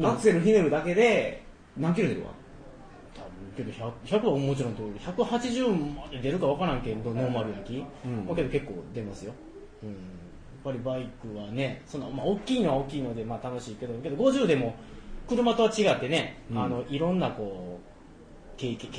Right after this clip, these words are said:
Speaker 2: 験って言うとおかしいけど、あ、こんな景色があったんやとかね、意外な発見があった。
Speaker 1: あるある。うん。
Speaker 2: それがやっぱりバイクの楽しさ。
Speaker 1: バイクがね、けど楽しく乗れる時期ってね、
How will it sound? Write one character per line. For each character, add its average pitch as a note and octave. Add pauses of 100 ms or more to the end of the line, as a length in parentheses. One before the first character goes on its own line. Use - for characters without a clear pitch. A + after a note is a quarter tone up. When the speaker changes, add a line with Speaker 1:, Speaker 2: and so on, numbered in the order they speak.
Speaker 2:
験 -
っ -
て E3+
言 E3
う -
と A2
お F#2
か F#2+
し -
い -
け -
ど、 -
あ、 C#3+
こ F3
ん F3
な E3 (640)
景 D3
色 B2
が G#2
あ -
っ -
た A2+
ん G#2
や F#2+
と E2+
か -
ね、 G2+ (100)
意 C3
外 C#3
な C3+
発 -
見 G2+
が F2+
あ -
っ -
た。 C3
Speaker 1:
あ C#3+
る B2
あ F#2+
る。 F#2
う F2+
ん。 E2+ (1000)
Speaker 2:
そ A3
れ A#3+
が B3
や -
っ -
ぱ C#3
り G#2+ (160)
バ B2
イ -
ク A2+
の G2+
楽 G#2+
し -
さ。 F#2 (400)
Speaker 1:
バ D4
イ F4
ク F3+
が D3+
ね、 D3
け C#3
ど C3
楽 A3
し A3
く F#3
乗 D#3+
れ F3
る E3
時 B2+
期 B2+
っ -
て G#2
ね、 G2